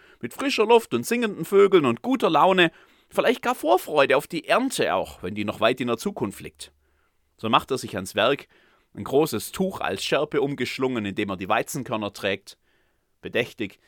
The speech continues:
setzt er einen Fuß vor den anderen. Er folgt den Furchen, die er kurz zuvor mit dem Pflug gezogen hat. Einen Fuß vor den anderen. Nach jedem Schritt ein Griff ins Tuch,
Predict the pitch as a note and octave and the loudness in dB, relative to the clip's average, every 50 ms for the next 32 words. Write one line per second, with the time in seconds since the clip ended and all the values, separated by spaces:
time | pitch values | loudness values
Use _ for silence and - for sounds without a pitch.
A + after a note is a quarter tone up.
0 | _ _ _ - G2+ - - - - - - _ _ A2+ B2 B2+ B2 A#2+ A2+ A2 | _ _ _ -12 -12 -12 -12 -10 -10 -10 -12 _ _ -2 0 0 0 -2 -6 -8
1 | G#2 - - C#3 C3+ C#3 C3 - - - - - F#2 - F#2+ F#2 - F#2 C3 C#3 | -8 -8 -8 -8 -8 -8 -8 -10 -14 -16 -8 -8 -8 -6 -6 -6 -2 -2 -2 0
2 | C3+ B2+ A#2+ A#2 A2+ A2 - _ _ _ _ _ _ _ _ _ _ _ _ - | 2 2 2 2 0 -4 -6 _ _ _ _ _ _ _ _ _ _ _ _ -12
3 | - - A2+ B2 - - G2+ G2 - - C#3+ E3 F3 E3+ - G#2 F#2+ E2 F2+ F2+ | -4 -4 -4 -2 -2 -6 -6 -6 -6 -4 0 0 0 0 -2 -8 -10 -8 -8 -8
4 | E2+ - - - - - - - G#2 - - A#2 G2 G2+ G2 F#2+ F#2+ - - - | -8 -8 -10 -14 -12 -12 -12 -12 -10 -6 -4 -4 -4 -4 -6 -6 -8 -8 -4 -4
5 | D3+ E3+ - - G2+ - - G#2 G2 F#2+ F#2 F#2+ F2+ F#2+ G2 - _ _ _ _ | -4 -4 -4 -8 -12 -8 -4 -4 -4 -4 -4 -4 -4 -4 -6 -6 _ _ _ _
6 | _ _ - - D3+ E3+ G#3 G#3+ G#3 G3 F#3+ F#3 F#3 F#3 - - - E3+ D#3 D#3+ | _ _ 0 2 2 2 0 -2 -2 -4 -6 -6 -8 -12 -16 -12 -8 -6 -6 -6
7 | D#3+ - - - - A#2 A#2 - A2+ A2+ - - G#2+ G#2+ F#2+ F2 D2+ - - - | -6 -8 -10 -10 -10 -10 -10 -8 -10 -12 -10 -8 -8 -6 -6 -8 -10 -10 -14 -20
8 | _ _ _ _ _ _ _ _ _ _ _ _ _ - - G#2+ C3 E3+ F3+ F3 | _ _ _ _ _ _ _ _ _ _ _ _ _ -8 -4 -2 -2 0 0 -2
9 | D3+ - - - - - - - G2 F#2 F2+ - _ _ _ _ _ - - G3 | -4 -6 -6 -4 -4 -4 -2 -2 -2 -2 -2 -10 _ _ _ _ _ 2 4 4
10 | F#3+ - A2+ A2+ A2+ - - - - F#3 F#3+ G#3+ - - - | 4 2 -4 -6 -4 -6 -8 -8 -8 -8 -8 -8 -10 -14 -20